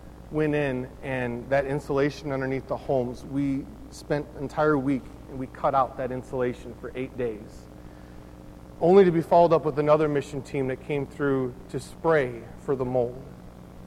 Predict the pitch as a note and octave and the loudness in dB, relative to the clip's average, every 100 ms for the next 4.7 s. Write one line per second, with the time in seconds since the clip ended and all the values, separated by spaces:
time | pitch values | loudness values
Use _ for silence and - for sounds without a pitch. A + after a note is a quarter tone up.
0 | - - - - - - F#3 F3 D#3+ A#3+ | -18 -18 -18 -18 -8 4 6 8 8 10
1 | A#3+ A3+ - - G3 G#3+ G3+ F3+ F3 F#3 | 10 10 8 6 8 10 10 8 4 4
2 | - F#3+ - E3+ E3+ - D#3+ D3+ C#3 D#3+ | 4 2 4 2 2 -4 -4 2 6 6
3 | D#3+ - C#3+ C#3+ C#3+ D3+ C#3+ - F#3+ F#3 | 6 0 0 2 2 2 0 4 6 6
4 | E3 D3+ D#3 D#3+ D#3+ C#3+ - | 4 4 6 8 6 4 -8